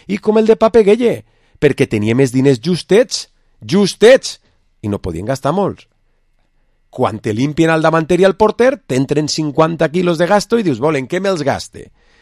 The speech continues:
En un Maradona de trenta, com vaig fer en Danjuma i estar patint quatre anys, o en quatre, tres, quatre jovens de projecció i si n'eclafiso ja tinc la solució?»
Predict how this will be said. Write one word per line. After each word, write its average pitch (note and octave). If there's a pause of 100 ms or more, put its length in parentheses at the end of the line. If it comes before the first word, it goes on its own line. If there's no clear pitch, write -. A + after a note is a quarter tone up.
(240)
En A#2+
un E3
Maradona F3
de E3+
trenta, E3+
com D#3
vaig D#3+
fer E3
en D#3
Danjuma D3+
i C#3+
estar D3
patint C#3+
quatre C#3
anys, A#3+ (500)
o C#3+
en C3+
quatre, F3+
tres, F3+
quatre E3
jovens E3
de D#3
projecció D#3+ (1500)
i D3+
si D#3
n'eclafiso D#3 (1800)
ja C#3+
tinc D3
la B2+
solució?» A2+